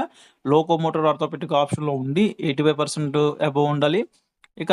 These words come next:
మీకు ఆరు వేల రూపాయల పెన్షన్ రావాలంటే కనుక ఫార్టీ పర్సెంట్ above అయితే ఉండవలసి అయితే ఉంటుంది. అయితే ఇక్కడ డిజబిలిటీ టైప్ అనేది ముందు చూసుకుంటే కనుక పర్మనెంట్ ఉంటేనే ఇచ్చేవారండి పెన్షన్.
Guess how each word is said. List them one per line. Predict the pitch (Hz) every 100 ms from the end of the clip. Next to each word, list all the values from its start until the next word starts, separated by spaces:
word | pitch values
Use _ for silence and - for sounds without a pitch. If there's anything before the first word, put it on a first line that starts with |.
| 156 160
మీకు | 160 160
ఆరు | 139 147 160
వేల | 170
రూపాయల | 165 170
పెన్షన్ | 165 156 175 156
రావాలంటే | 151 147 151 151
కనుక | 151 160 214 - _ _ _ _ 151
ఫార్టీ | 151 175
పర్సెంట్ | 165 165 170 151
above | 143 151
అయితే | 147 -
ఉండవలసి | 156 139 135 127 139
అయితే | 135
ఉంటుంది. | 131 117 120 113 - -
అయితే | 165 185
ఇక్కడ | 185 156
డిజబిలిటీ | 143 135 185 185 190 185
టైప్ | 151 156 185
అనేది | 180 180 151 151 180 - - _
ముందు | 143 175
చూసుకుంటే | 196 190 - 185 180
కనుక | 175 185
పర్మనెంట్ | - 147 147 170 175
ఉంటేనే | 170 160 170 175 202
ఇచ్చేవారండి | - - 180 175 156
పెన్షన్. | 151 147 -